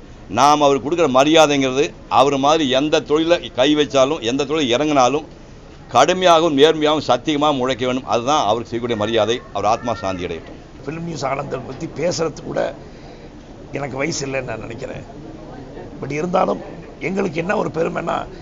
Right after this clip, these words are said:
Speaker 2: அவர் பணிபுரிந்த காலங்கள்ல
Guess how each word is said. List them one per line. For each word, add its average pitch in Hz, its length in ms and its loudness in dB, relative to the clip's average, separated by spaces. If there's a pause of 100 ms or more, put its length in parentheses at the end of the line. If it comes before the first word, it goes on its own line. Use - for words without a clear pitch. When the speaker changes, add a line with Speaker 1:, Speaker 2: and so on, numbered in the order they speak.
(1040)
Speaker 2:
அவர் 156 260 -2
பணிபுரிந்த 190 640 -2
காலங்கள்ல 175 720 0